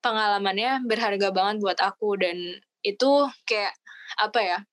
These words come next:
kayak itu efeknya tuh ke berbagai macam hal gitu loh, sampai ke sekarang gitu efeknya, kayak gitu.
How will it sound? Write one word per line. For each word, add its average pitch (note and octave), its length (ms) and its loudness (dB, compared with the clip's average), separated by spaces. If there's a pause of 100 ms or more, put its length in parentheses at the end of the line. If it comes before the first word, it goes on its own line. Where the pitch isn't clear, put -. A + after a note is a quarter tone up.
(1000)
kayak A#3 240 -2
itu D#4 120 4
efeknya A#3+ 420 -2 (100)
tuh D4+ 200 0
ke B3 120 2 (360)
berbagai G#3+ 480 0
macam G#3 400 0 (640)
hal G#3 320 0
gitu - 240 -4
loh, - 80 -10
sampai A3 320 0
ke A#3+ 160 2 (640)
sekarang B3+ 560 2
gitu F#3+ 160 -2
efeknya, G#3+ 680 -4
kayak G#3 200 -4 (120)
gitu. - 180 -6